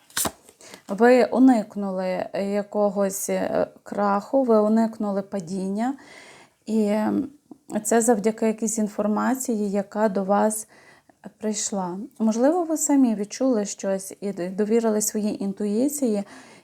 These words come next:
і дійсно не, е, не пішли на зв'язок з цією людиною.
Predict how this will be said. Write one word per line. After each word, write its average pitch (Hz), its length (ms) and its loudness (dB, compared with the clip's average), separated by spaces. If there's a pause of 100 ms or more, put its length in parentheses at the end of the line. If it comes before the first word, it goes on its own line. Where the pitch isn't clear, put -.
(120)
і 214 340 0
дійсно 240 360 2
не, 208 500 -2 (100)
е, 285 180 -10 (680)
не 220 160 0
пішли 226 320 0
на 214 120 2
зв'язок 202 360 -4
з - 40 -12
цією 185 440 -6
людиною. 180 720 -8